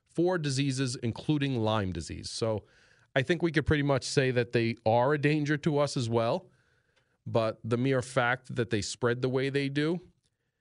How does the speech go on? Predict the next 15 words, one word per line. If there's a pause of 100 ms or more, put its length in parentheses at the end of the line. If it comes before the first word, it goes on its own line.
(1040)
I
would
assume,
because
it
doesn't
say
anything
here
to
the
difference,
whatever (600)
tick
medication,